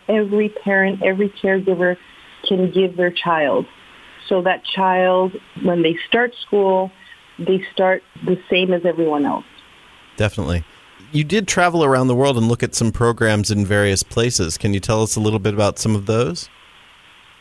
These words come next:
Speaker 1: Yes. Well, we, we traveled in Colombia, uh, with a program called Mis Primeros Pasos.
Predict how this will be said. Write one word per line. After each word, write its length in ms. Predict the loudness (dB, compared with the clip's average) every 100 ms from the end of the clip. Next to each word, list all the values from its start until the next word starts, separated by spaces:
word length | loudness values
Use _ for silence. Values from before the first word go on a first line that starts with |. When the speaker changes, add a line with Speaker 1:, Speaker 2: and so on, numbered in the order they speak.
| -2
Speaker 1:
Yes. 520 | -2 0 0 2 0 -2
Well, 240 | -2 0 0
we, 640 | -2 -4 -2 -4 -4 -6 -8 -8
we 260 | -2 -2 -2
traveled 600 | -2 0 0 2 2 2
in 160 | -2
Colombia, 580 | -2 0 0 4 2 2 2 0 -2
uh, 300 | 0 2 2
with 240 | 0 0 0
a 320 | 2 2 0 0
program 340 | -2 0 -2
called 280 | 0 -2 0
Mis 140 | -2 -2 0
Primeros 400 | 2 2 -2 -2
Pasos. 460 | -2 -2 -2 -2